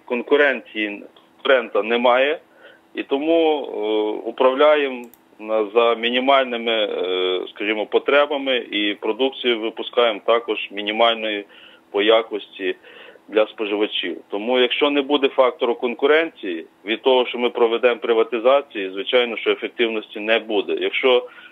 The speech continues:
ми приватизуємо, зокрема, об'єкти інфраструктури, а вони будуть у монопольних руках, е, якогось одного гравця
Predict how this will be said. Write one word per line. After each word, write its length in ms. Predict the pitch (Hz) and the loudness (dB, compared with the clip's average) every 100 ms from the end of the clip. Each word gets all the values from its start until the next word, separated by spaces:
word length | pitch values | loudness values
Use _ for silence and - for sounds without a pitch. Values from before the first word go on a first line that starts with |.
| _ - | _ -6
ми 160 | 123 | -4
приватизуємо, 960 | 123 131 120 120 123 131 127 107 98 92 | 0 2 2 0 -2 2 2 2 -2 -6
зокрема, 580 | 98 101 113 110 110 101 | -10 -6 -2 2 2 2
об'єкти 520 | 95 104 117 113 113 | 0 0 0 0 -4
інфраструктури, 840 | 107 - 110 - 110 - 113 98 87 | -4 -2 -2 -2 -6 -4 0 0 2
а 40 | 90 | 0
вони 240 | 104 120 | 0 -2
будуть 460 | 113 120 113 104 98 - | -2 -2 -4 -6 -8 -8
у 140 | 110 | -6
монопольних 840 | 110 117 120 - 127 113 104 - | -2 0 0 2 2 2 -4 -6
руках, 580 | 107 110 - 107 92 - _ _ - - - _ - | -4 -2 2 2 2 -6 _ _ -20 -20 -20 _ -4
е, 120 | 95 | 0
якогось 460 | 104 - 117 107 87 | 0 2 2 2 2
одного 560 | 113 117 113 110 104 | 0 2 2 4 2
гравця 600 | 98 110 117 - 143 160 | 2 0 0 2 2 2